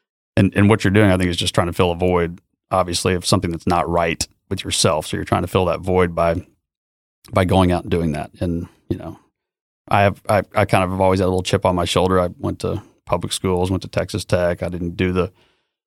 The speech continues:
you know, the, the fancy route, didn't gr-, graduate from Harvard and do all that stuff. So I've always kinda had a little chip on my shoulder that I need to prove to people that, that I can, you know, succeed and do it. And, you know, that's not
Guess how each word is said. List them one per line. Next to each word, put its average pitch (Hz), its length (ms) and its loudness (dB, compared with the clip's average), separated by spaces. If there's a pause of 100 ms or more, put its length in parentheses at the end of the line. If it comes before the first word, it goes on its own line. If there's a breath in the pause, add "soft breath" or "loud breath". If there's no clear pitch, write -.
(200)
you - 80 -4
know, 80 80 -12
the, 87 120 -12 (180)
the 90 220 -8 (100)
fancy 90 420 -2
route, 87 400 0
didn't 87 180 -6
gr-, 87 80 -8
graduate 90 460 0
from 95 100 -4
Harvard 90 360 2
and 90 60 -4
do 95 100 2
all 90 100 2
that 90 100 0
stuff. 90 280 -2
So 92 100 0
I've 90 100 -2
always 87 200 0
kinda 92 240 0
had 90 100 0
a 87 40 -2
little 90 140 -2
chip - 220 -2
on 90 80 0
my 87 120 -2
shoulder 90 260 -2
that 90 80 -4
I 90 40 -2
need 87 80 -4
to 82 60 -12
prove 92 260 2
to 87 60 -8
people 85 280 -6
that, 85 160 -4 (1000)
that 104 140 2
I 95 80 2
can, 87 260 -4 (180)
you 104 80 2
know, 87 220 -6 (100)
succeed 92 540 -2
and 82 120 -14
do 90 160 0
it. 82 220 -4
And, 90 260 0 (760 soft breath)
you - 80 -10
know, - 160 -14
that's - 380 -4 (280)
not 92 360 0